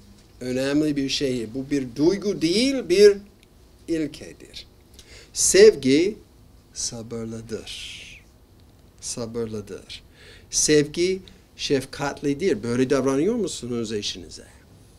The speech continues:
Sevgi kıskanmaz. Övünmez. Böbürlenmez. Bu gerçek sevgi. Allah'tan gelen bir sevgi. Sadece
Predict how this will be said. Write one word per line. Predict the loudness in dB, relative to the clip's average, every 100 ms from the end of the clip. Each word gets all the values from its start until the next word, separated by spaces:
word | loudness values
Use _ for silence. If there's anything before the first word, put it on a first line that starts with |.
| -20 -20 _ -20 -20 -20 -20 -20 -20 -20 -4
Sevgi | 0 2 2 0 -4 -4 -16 -10
kıskanmaz. | -6 -6 -4 -2 -2 -2 -4 -12 -18 -20 -20 _ _ _ -20 -20 -20 -20 -20 -20 -20 -20 -20 -20 -20 -20 -20 -20 -20 -8
Övünmez. | -4 -4 -4 -4 -2 -4 -8 -20 -20 -20 -20 -20 -20 -20 -20 -20 -20 -20 -20 -20 -20 -10
Böbürlenmez. | -8 -8 -8 -10 -8 -8 -6 -6 -8 -12 -20 -18 -16 -18 -20 -20 -20 -20 -20 -20 -18
Bu | -8
gerçek | -4 -2 0 0 0
sevgi. | -8 -10 -16 -20 -20 -12
Allah'tan | -4 -4 0 2 4
gelen | 4 4 2 -6
bir | -8
sevgi. | -8 -10 -12 -20 -18 -16 -4
Sadece | -2 2 4 4